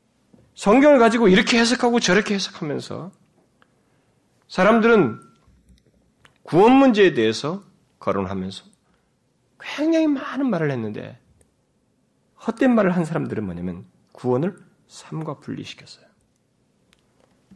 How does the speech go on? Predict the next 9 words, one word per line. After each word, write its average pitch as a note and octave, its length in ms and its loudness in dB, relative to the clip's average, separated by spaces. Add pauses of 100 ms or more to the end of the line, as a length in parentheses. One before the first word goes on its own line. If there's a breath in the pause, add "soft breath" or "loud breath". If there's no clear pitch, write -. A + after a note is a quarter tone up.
(960)
뭐, - 300 -14
이단으로 D#3+ 580 0
정죄된 C#3 420 -4
사람들도 A#2 580 -12
뭐 G#2 180 -18
대부분 C3 520 -4
또 - 120 -18
그런 E2 380 -18
내용들이었습니다. - 680 -20